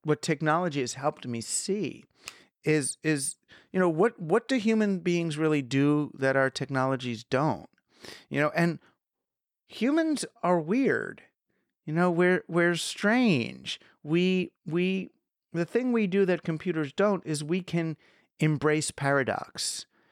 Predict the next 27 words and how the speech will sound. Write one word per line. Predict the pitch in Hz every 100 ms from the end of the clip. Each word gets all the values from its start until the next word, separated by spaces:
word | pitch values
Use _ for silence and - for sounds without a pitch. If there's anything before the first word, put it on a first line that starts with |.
| _ -
And | 131
we | 151
can | - 156 143 131 _ _ _
sustain | - 170 - - 190 180 180 175
ambiguity | 160 165 151 135 127 151 151 143
over | 131 139
time. | 135 - 131 110 117
We | 143
don't | 190 202
have | 208 -
to | 185
resolve | 151 127 143 156 156
things | 147 123 117 120 - _ - - _ _
you | 156
know, | 160
to | 156 165
a | 147
one | 143 160
or | 156
a | 147
zero | 131 143 165 143 127
in | 127
order | 120 135 139
to | 131
work | 120 123 131 -
with | 110 101
them. | 98 -